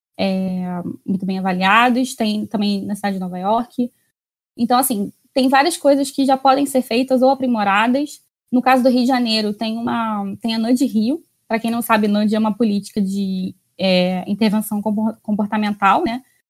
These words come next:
A ideia é que você pense em políticas que têm baixíssimo custo,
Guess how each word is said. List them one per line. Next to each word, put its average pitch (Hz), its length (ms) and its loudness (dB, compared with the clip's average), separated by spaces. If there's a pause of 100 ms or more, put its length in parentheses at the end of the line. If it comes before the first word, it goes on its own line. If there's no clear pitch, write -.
(220)
A 214 160 2
ideia 208 340 4
é 214 40 -2
que 220 220 -2
você 220 260 -4
pense 226 400 -4
em 233 160 -2 (760)
políticas 254 300 2
que 254 100 -2
têm 240 200 2
baixíssimo 320 540 0
custo, 277 440 0